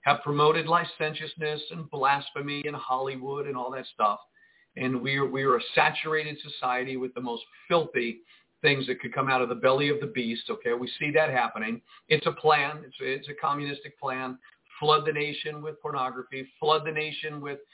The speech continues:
sh-, innocent blood. Do, let the, you know, promote everything that God hates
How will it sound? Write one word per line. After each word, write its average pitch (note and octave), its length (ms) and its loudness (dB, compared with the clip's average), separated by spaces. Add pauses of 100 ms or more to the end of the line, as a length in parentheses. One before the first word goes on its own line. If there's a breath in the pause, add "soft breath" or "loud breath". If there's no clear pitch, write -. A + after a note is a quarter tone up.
(160 soft breath)
sh-, - 280 -6
innocent D#3+ 420 -2
blood. C3+ 380 2
Do, D#3 240 -6
let D#3 200 2
the, - 240 0
you D3 80 -2
know, C3+ 300 2
promote F#3 340 6
everything G3+ 440 2
that D3+ 140 0
God C#3 260 4
hates A#2 320 -6